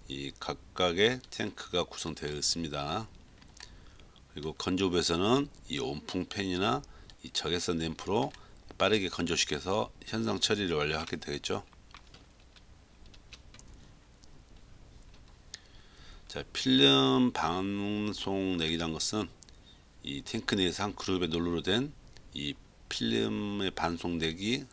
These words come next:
세팅되어 있고요. 예. 그로 인해서 자동으로 필름을 삽입한 후부터 건조부까지 자동 이송되겠죠. 자, 크로스오버 렉이란 것은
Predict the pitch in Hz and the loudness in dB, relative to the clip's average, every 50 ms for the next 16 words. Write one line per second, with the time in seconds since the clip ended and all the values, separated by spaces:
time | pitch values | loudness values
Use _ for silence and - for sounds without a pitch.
0 | - - - - 113 - - 101 80 80 78 76 73 73 - - 78 85 104 - | -14 -10 -8 -8 -6 -6 -6 -4 -2 0 0 0 -2 -4 -6 -4 -4 -4 -4 -4
1 | - - - - - - - - - - - 82 80 78 - - - - - - | -8 -12 -20 -20 -20 -20 -20 -20 -20 -18 -16 -16 -16 -16 -18 -20 -20 -20 -20 -20
2 | - - - - - - - - - - - 87 85 87 87 85 85 78 - - | -20 -20 -20 -20 -20 -20 -20 -20 -8 -4 -2 0 2 2 2 2 0 0 0 0
3 | 107 120 - - - 78 82 87 87 85 80 90 101 127 147 - - - - - | 0 2 2 0 0 0 0 0 0 0 2 2 0 0 0 -4 -8 -16 -20 -20
4 | - - - - - - - - - - - - 113 110 113 110 107 104 95 - | -20 -20 -20 -20 -20 -20 -20 -20 -16 -12 -6 -2 2 2 4 4 4 4 4 4
5 | 107 107 107 113 107 - - - - - 117 113 107 104 120 117 - - - - | 4 2 0 0 -4 -6 -8 -10 -8 -4 -2 -2 0 0 0 0 -2 -2 2 4
6 | 113 123 127 - - - 92 90 98 98 87 85 - - 80 80 92 107 113 - | 4 4 2 0 -4 -4 -2 0 2 2 0 0 0 -2 0 0 0 0 0 0
7 | - - 80 87 87 85 80 76 82 78 73 - 73 78 76 - 76 73 78 98 | 0 0 0 0 0 0 0 -2 -2 -4 -4 -6 -6 -6 -6 -6 -6 -4 -4 -4
8 | 107 - - - - - - - - - - - - - - - - - - - | -6 -8 -12 -18 -20 -20 -20 -18 -18 -18 -18 -20 -20 -20 -20 -20 -20 -20 -20 -20
9 | - - - - - - - - - - - - - - - - - - - 73 | -20 -20 -20 -20 -20 -20 -20 -20 -18 -18 -18 -18 -18 -18 -20 -20 -16 -10 -8 -8
10 | - - - 147 147 - - 117 104 95 98 90 - - - - 90 90 90 87 | -4 2 6 6 6 8 10 10 10 10 6 2 0 -2 -2 0 4 4 4 4
11 | 87 85 82 - - 120 127 135 131 | 4 2 2 2 2 2 2 0 0